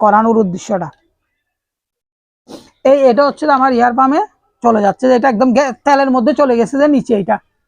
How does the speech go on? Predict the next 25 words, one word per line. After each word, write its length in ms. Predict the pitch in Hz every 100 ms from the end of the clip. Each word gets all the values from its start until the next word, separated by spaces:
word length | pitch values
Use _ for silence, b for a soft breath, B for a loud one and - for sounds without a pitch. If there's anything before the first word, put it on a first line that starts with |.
| -
এই 120 | 220 214
পাইপটা, 320 | 180 - 180 _ _ _ _ _ _ _ _ _ _ -
এই 60 |
দেখতেছেন 380 | 190 208 233 262 254
যে 60 | 240
এই 60 |
পাইপটা 240 | 208 247 269
আমার 160 | 277 330
তেলের 240 | 240 214 202
নিচে 180 | 190 185 185
চলে 160 | 180 175
গেছে। 200 | 165 208 175 _ _ _ - -
তো 40 |
এয়ার 320 | 262 247 240 233
পাম্পের 240 | 269 285
কোন 160 | 285 254
জায়গায় 280 | 220 214 208 196
লাগবে, 180 | 185 196
অনেক 120 | 208 214
ভাই 100 | 233
আবার 120 | 226 196
প্রশ্নগুলো 400 | 202 - 233 233 220
করতে 180 | 202 214
পারেন। 140 | 202 226
এই 60 | 269